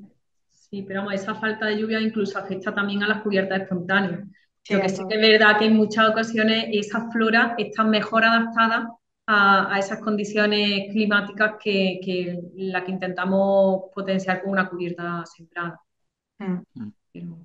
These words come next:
Speaker 1: también hay años que no, que no se puede
Speaker 2: Que ni una
Speaker 1: cumplir.
Speaker 2: ni otra.
Speaker 1: Sí.
Speaker 2: <laughs> Sí.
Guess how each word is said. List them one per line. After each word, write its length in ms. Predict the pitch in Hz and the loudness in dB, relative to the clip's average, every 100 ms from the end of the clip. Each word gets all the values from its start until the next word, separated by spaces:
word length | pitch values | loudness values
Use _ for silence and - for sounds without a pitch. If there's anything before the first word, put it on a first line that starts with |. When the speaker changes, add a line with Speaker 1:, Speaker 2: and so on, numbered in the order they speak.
| _ | _
Speaker 1:
también 300 | - 180 185 | -10 -4 0
hay 160 | 190 196 | 2 2
años 320 | 190 196 196 | 2 0 -2
que 80 | 202 | -4
no, 540 | 190 180 180 175 - - | -4 -4 -4 -6 -8 -8
que 80 | 190 | -4
no 100 | 190 | -4
se 120 | 196 | -4
puede 220 | 190 196 | -2 0
Speaker 2:
Que 80 | 208 | 4
ni 120 | 208 | 4
una 180 | 226 247 | 6 4
Speaker 1:
cumplir. 40 | 240 | 2
Speaker 2:
ni 100 | 220 | 0
otra. 220 | 214 190 - - _ - 247 302 - | -2 -6 -8 -14 _ -10 -8 -8 -10
Speaker 1:
Sí. 380 | - 196 190 - | -10 -10 -8 -10
Speaker 2:
<laughs> 120 | - | -14
Sí. 360 | - 185 185 | -14 -8 -8